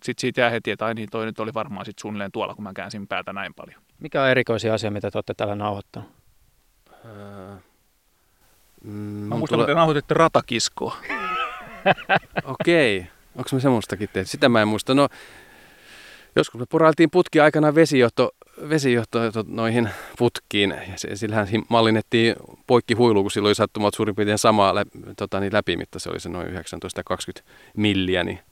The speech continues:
Speaker 3: se, se oli yksi hullu juttu, että semmosia, semmosia tehtiin. Ja jokuhan on äänittänyt kumiankkaa täällä, että se on ollut hauska. Mä en ollut silloin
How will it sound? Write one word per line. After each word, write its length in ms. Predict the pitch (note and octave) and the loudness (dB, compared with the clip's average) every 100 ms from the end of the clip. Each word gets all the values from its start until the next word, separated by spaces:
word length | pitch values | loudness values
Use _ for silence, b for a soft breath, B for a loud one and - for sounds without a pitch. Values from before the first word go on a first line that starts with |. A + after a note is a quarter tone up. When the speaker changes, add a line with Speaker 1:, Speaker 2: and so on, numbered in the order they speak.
| _ - | _ -16
Speaker 3:
se, 160 | - - | -12 -8
se 180 | - G#2+ | -4 -2
oli 140 | F#2+ | -2
yksi 200 | F#2 - | -4 -4
hullu 180 | F#2 F#2 | -8 -6
juttu, 320 | F#2 - - | -8 -10 -12
että 120 | - - | -14 -12
semmosia, 360 | F2 F2 - - b b b b b b - | -12 -12 -14 -18 b b b b b b -12
semmosia 500 | - A2 G2 F#2 E2 | -4 -2 -2 -4 -8
tehtiin. 340 | E2 F2 G#2+ | -8 -4 2
Ja 40 | B2 | 4
jokuhan 400 | C3+ A#2 G#2 G2+ | 4 2 2 0
on 60 | |
äänittänyt 380 | G#2 G#2+ A2+ G#2+ | 0 -2 -4 -4
kumiankkaa 720 | - C#3 F#2+ C3 A2+ - G2 F#2 | 0 2 4 4 2 -2 -4 -2
täällä, 180 | F#2+ | -6
että 120 | G2 - | -6 -6
se 100 | G2+ | -4
on 100 | E2+ | -4
ollut 160 | F#2 | -4
hauska. 220 | G2 - A2 | -4 0 2
Mä 120 | G#2 | 2
en 60 | |
ollut 200 | F#2 F#2 | 0 -4
silloin 260 | - C3 | 2 4